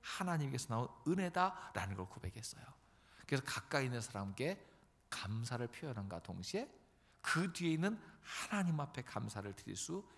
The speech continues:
있었을 겁니다. 만약 부정적인 태도와 은혜를 모르는 사람이 어떡하겠습니까? 지금 주어지는 작은 것에 감사할 줄 모르고, "왜 내가 나라를 잃고 끌려왔나? 하나님 왜 나라를 버리시고 나를 버리셨나?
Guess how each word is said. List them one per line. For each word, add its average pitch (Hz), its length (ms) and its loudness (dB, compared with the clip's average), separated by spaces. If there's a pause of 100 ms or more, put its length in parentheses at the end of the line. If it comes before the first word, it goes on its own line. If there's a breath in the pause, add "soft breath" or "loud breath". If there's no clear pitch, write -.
있었을 123 400 0
겁니다. 117 560 -8 (1080 loud breath)
만약 131 240 2
부정적인 143 580 4
태도와 110 640 0
은혜를 139 320 8
모르는 110 320 2
사람이 98 320 2
어떡하겠습니까? 92 920 -4 (540 loud breath)
지금 170 420 4
주어지는 147 540 0
작은 113 320 -4
것에 110 240 0
감사할 90 500 -4
줄 - 140 -10
모르고, 110 680 -6 (320 loud breath)
"왜 151 320 2
내가 139 240 -2
나라를 120 460 0
잃고 110 220 -6
끌려왔나? 104 920 -4 (240 loud breath)
하나님 165 400 2
왜 147 100 2
나라를 123 420 2
버리시고 120 320 2
나를 113 260 -2
버리셨나? 117 800 2